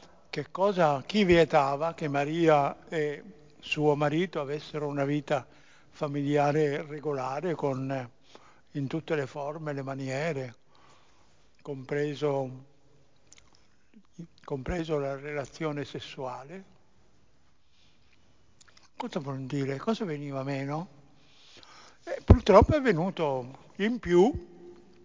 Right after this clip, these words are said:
è venuto l'ideologia, perché in questo modo, esaltando la figura di Maria,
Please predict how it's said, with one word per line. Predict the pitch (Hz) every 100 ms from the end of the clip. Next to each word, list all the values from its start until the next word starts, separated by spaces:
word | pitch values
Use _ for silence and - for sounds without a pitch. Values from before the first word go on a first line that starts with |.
| - - - - - - -
è | 147
venuto | 202 190 208 202
l'ideologia, | 147 202 185 143 139 151 - 233 131 110 - - - - - - - - - - - - - - - - -
perché | - 127 - 185
in | 160
questo | 139 165 - 190
modo, | 180 180 214 269 - - -
esaltando | - 165 170 143 151 - 202 190 151 135 139 135 131 135 - - - - -
la | 139
figura | - 151 131 190 202 175
di | 143 170
Maria, | 165 160 214 175 151 139 123 127 - -